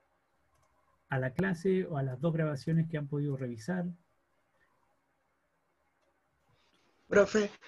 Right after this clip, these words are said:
Speaker 2: yo
Speaker 1: Sí,
Speaker 2: por lo
Speaker 1: dime.
Speaker 2: menos, mm, destaco el, los componentes, por decirlo así, del
Speaker 1: Ya.
Speaker 2: argumento.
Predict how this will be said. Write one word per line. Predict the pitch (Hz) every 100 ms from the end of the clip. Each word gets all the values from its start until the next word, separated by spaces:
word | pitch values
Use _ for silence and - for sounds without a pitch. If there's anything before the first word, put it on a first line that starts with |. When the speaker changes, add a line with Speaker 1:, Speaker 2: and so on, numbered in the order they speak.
| -
Speaker 2:
yo | 165 202
Speaker 1:
Sí, |
Speaker 2:
por | 208
lo | 196
Speaker 1:
dime. | 196
Speaker 2:
menos, | 202 196 185 170 160
mm, | 143 131 220 - -
destaco | 165 - 190 196 196 196 -
el, | 165 165 165 165 160 151 147 143 139 139 139 _ _ - - _ _
los | 151 151
componentes, | 165 156 160 151 156 175 - -
por | - 175
decirlo | 180 170 175
así, | 175 - 196 -
del | 185 180
Speaker 1:
Ya. | 170
Speaker 2:
argumento. | 160 156 170 170 - 135